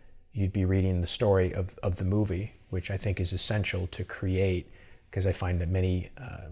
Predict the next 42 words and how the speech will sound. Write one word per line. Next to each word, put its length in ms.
in 60
fact, 240
I've 100
had 140
friends 300
that 120
do 140
this. 160
So 160
I'm 100
just 140
gonna 140
sit 200
down 260
and 160
I 60
have 160
the 80
vague 280
idea 360
and 80
I'm 100
just 140
gonna 160
write. 440
And 80
I'm 80
like, 240
"You'll, 440
you'll 480
be 200
lost 540
in 80
the 80
barren 420
wasteland 500
of 100
Act 240
Two. 280
With 160
no 160
water, 640